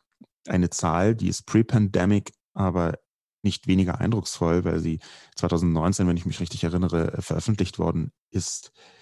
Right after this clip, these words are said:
dass in Dänemark einundneunzig Prozent der Lehrerinnen und Lehrer digitale Geräte gestellt bekommen, die sie brauchen, äh, von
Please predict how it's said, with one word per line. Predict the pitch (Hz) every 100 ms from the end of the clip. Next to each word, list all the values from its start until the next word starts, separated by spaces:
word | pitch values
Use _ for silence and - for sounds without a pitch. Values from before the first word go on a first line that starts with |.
| - _ -
dass | 131
in | - 76
Dänemark | 80 80 98 95 87 90 - _ _ _ _ -
einundneunzig | 90 95 104 90 85 92
Prozent | 90 - 92 90
der |
Lehrerinnen | 82 90 95 92 90
und | 85
Lehrer | 82 90 98 95 - _ -
digitale | - - - 87
Geräte | 87 82 82 107
gestellt | 87 - 85 87
bekommen, | - - 90 87
die |
sie | 87 90
brauchen, | - 82 - 107 98
äh, | - -
von | - 90 82 87